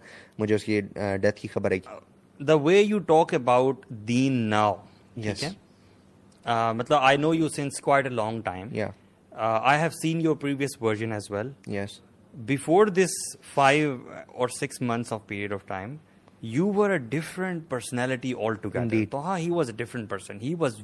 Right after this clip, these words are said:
Speaker 2: very aggressive। He wouldn't understand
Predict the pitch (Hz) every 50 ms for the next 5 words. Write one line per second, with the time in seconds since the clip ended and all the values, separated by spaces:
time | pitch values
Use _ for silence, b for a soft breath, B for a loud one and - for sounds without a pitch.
0 | 104 120 127 139 147 151 - 117 113 104 107 117 120 - - 190 202 220 214 -
1 | b b b b b b b b b b b b b - 131 139 151 151 135 143
2 | - - - 113 120 120 120 147 147 160 175 165 - - 135 131 131 123 131 -
3 | - - 131 123 123 120